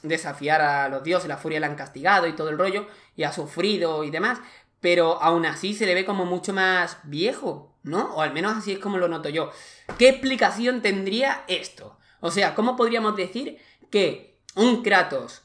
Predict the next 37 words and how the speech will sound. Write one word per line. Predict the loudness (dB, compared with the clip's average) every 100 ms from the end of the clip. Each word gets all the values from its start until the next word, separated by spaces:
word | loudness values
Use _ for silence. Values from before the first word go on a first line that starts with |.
| _
eh, | 2 2 2 0 -2 -4
de | -2
God | 0 0
of | 0
War | 2 2 2
uno, | 4 4 4 -2 -8
el | -4 -4 4
dos, | 6 6 4 0 -2
eh, | -2
los | 0 -2
de | -2
P | -2
S | -2 -2
P | 0 0 0 -4 -14 _
y | -8 -2
demás, | 0 4 4 2 -4
el | -8 -2
cómic | 0 0 0
también | -2 0 0
incluso, | -2 0 2 2 0 -8 -12 -20 _
todos | 0 4 4
estos, | 2 -2 -4 -2 -2 2
eh, | 2 2
Kratos, | 2 2 2 -6 -12 _ _ _ _ -6
¿vale? | -2 0 -2
Que | -2
han | -2
ido | 0 -2
saliendo, | -4 -2 -2 -2 -4
estaban | -8 -2 -2 0
todos | 0 0 -2
siendo | -4 -4 -6 -6
bastante | -4 0 -2 -2
jóvenes, | -4 -2 -2 -2 -6
incluso, | -6 -6 -4 -6 -6
como | -10 -6
digo, | -4 -4